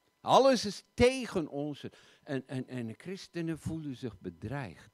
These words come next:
Terwijl, wat zegt de Bijbel? Wat is ons opdracht naar de regering? Bidden voor de regering.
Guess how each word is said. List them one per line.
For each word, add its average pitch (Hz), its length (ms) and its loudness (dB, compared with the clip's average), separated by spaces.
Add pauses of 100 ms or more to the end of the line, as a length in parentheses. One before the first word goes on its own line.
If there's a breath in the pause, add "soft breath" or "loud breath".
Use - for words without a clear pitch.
(380)
Terwijl, 139 320 -6
wat 135 200 -8
zegt - 240 -8
de 127 120 -4
Bijbel? 147 380 2
Wat 131 220 -4
is 131 160 -8
ons 120 260 -6
opdracht 165 480 -8
naar 117 120 -4
de 110 80 -4
regering? 69 640 -10 (1900 loud breath)
Bidden 165 540 2
voor 104 280 -8
de 90 140 -8
regering. 65 600 -16